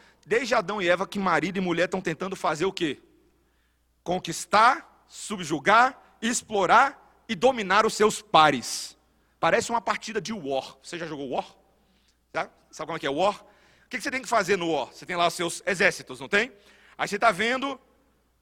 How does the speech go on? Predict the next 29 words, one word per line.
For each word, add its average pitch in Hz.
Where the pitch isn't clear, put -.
o 254
mundo. 247
Aí 156
vem 208
uma 240
cartinha 240
para 220
você. 180
"Conquiste -
o 202
mundo." 160
Aí -
você, -
<laughs> -
né? 214
E 196
agora 240
você 285
vai 269
fazer 240
o 247
quê? 208
Você -
vai 208
fazer 226
jogadas 220
estratégicas 220
para 202
conquistar 269